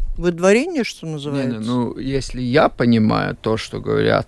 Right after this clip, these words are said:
Speaker 2: э, латвийские власти, что как раз вот эти гуманитарные и другие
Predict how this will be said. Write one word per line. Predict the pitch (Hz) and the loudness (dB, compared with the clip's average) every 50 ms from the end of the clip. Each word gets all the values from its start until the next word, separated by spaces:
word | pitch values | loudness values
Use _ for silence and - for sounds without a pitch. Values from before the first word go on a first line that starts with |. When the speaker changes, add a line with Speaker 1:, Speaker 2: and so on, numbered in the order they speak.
| - - | -8 -10
Speaker 2:
э, | - - - 98 - - | -8 -6 -6 -6 -6 -6
латвийские | - - - - - 117 120 - - - - - - 110 | -4 -4 -4 0 0 0 0 0 -4 -6 -8 -8 -6 -4
власти, | 113 117 117 113 110 - - - - | 0 2 2 2 2 -2 -6 -8 -8
что | - - - 117 113 | -10 -8 -2 -2 -2
как | - - - 117 - - | 0 0 -4 -4 -2 2
раз | 117 120 107 - - | 2 2 2 2 -2
вот | - 107 - - | -6 -8 -6 -8
эти | 113 - - 117 | -10 -8 -6 -6
гуманитарные | 110 107 107 117 117 117 113 117 120 120 - - 147 160 151 151 151 143 143 139 135 135 | -6 -4 2 4 4 6 6 6 4 4 4 4 4 4 6 6 6 6 4 4 2 -4
и | 127 127 123 | -4 -4 -6
другие | - 131 123 123 135 165 214 233 220 160 117 120 | -4 -4 -6 -6 -4 -4 -2 0 2 4 4 4